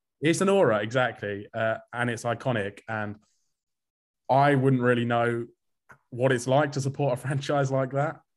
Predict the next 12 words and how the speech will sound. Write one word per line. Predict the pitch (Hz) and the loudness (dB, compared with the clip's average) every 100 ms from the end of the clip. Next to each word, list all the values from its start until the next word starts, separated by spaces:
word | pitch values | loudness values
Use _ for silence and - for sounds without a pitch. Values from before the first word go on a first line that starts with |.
| _ | _
Um, | 113 110 110 110 107 _ - | -2 0 2 0 -8 _ -4
as | 120 | -2
an | 131 | 0
Angels | 127 123 131 | 0 0 -4
fan, | - 123 127 131 | -2 -2 -2 -2
George | 139 135 127 | -2 -2 -4
is | 120 _ | -8 _
similar | - - 135 127 127 | -6 0 2 4 2
as | 120 | 2
an | |
Astros | 127 131 127 120 | -2 -4 -6 -6
fan. | - 120 131 | -2 0 0